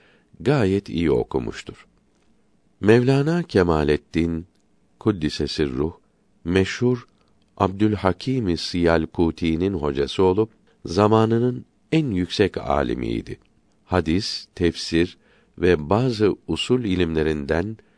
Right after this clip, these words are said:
icazeti Alim-i Rabbani Kadi Behlül-ü Bedahşani'den almıştır. On yedi yaşındayken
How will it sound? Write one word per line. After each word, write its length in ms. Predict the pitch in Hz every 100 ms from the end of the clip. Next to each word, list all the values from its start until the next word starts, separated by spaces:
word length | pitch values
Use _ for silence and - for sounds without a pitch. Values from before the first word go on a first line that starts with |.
| _ _ -
icazeti 880 | 92 78 85 78 78 76 98 107 113 _ _ _ _ _ -
Alim-i 520 | 92 92 113 113 85
Rabbani 800 | 80 78 76 78 71 80 101 110 _ _
Kadi 640 | - 90 87 90 101 90 - -
Behlül-ü 680 | 82 80 101 104 123 110 87
Bedahşani'den 1080 | 90 82 85 78 - 82 76 76 76 76 69
almıştır. 640 | 60 55 57 - 76 - _ _ _ _ _ _ _ _ _ _ _ _ _ _ _ -
On 120 | 165
yedi 280 | 127 92 80
yaşındayken 960 | 80 73 78 71 76 87 - 95 104